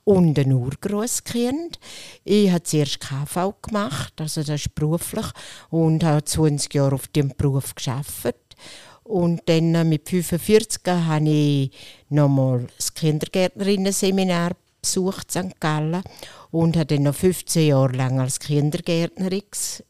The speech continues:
gearbeitet. Und nebenberuflich habe ich sehr viel geschrieben,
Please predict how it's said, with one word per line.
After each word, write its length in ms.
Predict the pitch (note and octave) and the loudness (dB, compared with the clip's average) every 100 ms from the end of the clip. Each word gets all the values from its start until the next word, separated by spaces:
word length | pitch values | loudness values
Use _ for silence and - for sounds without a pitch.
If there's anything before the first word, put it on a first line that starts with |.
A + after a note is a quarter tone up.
| - | -10
gearbeitet. 480 | F#3 E3+ - D4 - _ - - - - - | -6 -6 -4 -6 -6 _ -20 -20 -20 -16 0
Und 420 | G3+ G3+ G3 - | 4 4 2 2
nebenberuflich 920 | F3+ F3+ G#3+ - - A3 G#3+ G#3 - | 2 2 0 -6 0 2 2 -2 0
habe 160 | F3 F3 | 2 2
ich 80 | D#3+ | 2
sehr 260 | D#3+ D#3 | 4 4
viel 300 | C#3+ E3 D3+ | 2 0 0
geschrieben, 920 | - - D#3 C3+ C3+ B2+ C3+ - A#3+ | -2 -4 -2 0 2 2 0 -2 -8